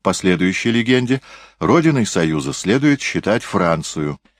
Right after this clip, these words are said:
Король Франциск Первый умер в тысяча пятьсот сорок седьмом году. Заблудившись однажды в лесу, встретил радушный прием у угольщиков, вследствие чего он сделался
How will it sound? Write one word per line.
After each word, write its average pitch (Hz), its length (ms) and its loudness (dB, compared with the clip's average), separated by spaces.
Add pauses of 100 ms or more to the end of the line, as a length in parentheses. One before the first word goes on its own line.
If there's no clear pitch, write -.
(120)
Король 107 340 2
Франциск 98 560 -2
Первый 90 540 2
умер 95 300 2
в - 100 -18
тысяча 92 420 -4
пятьсот 92 460 -2
сорок 90 280 0
седьмом 85 380 -2
году. 85 340 0 (320)
Заблудившись 92 800 2
однажды 78 480 -2
в 73 60 -2
лесу, 76 320 -2
встретил 98 560 -2
радушный 80 480 -2
прием 78 480 -2
у 82 120 -4
угольщиков, 104 840 0 (220)
вследствие 82 680 0
чего 107 440 2
он 110 260 -2
сделался 104 720 0